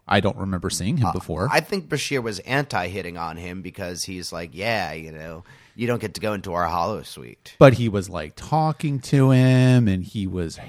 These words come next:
Speaker 1: I think he was hitting on him.
Speaker 2: Okay, well,
Speaker 1: I think Bashir is, is exploring his, um, heteroflexibility.
Speaker 2: Well, now that he's a super genius and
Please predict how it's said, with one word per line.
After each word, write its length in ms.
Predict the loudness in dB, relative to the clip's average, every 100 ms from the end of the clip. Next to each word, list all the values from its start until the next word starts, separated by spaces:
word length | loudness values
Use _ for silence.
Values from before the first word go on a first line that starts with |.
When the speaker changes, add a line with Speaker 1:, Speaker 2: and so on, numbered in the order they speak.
| -18 -18 -16 -6
Speaker 1:
I 140 | -4
think 180 | -4 -6
he 60 | -10
was 160 | -12
hitting 260 | -14 -14 -14
on 140 | -4
him. 60 | 0
Speaker 2:
Okay, 500 | 0 4 4 4 0
well, 260 | 2 4 8
Speaker 1:
I 60 |
think 180 | 8 6
Bashir 380 | 4 4 6 6
is, 140 | 2
is 200 | -2 -6
exploring 520 | -6 -8 -4 -2 -2 -4
his, 320 | -6 -6 -6
um, 400 | -6 -8 -10 -14 _ _ _ _ -2
heteroflexibility. 1000 | 0 0 -2 -8 -8 -10 -10 -8 -8 -4
Speaker 2:
Well, 160 | -4 0
now 200 | 0 2
that 160 | 0
he's 240 | 0 -4 -4
a 80 |
super 320 | -6 -6 -6 -8
genius 480 | -8 -8 -8 -6
and 300 | -6 -6 -10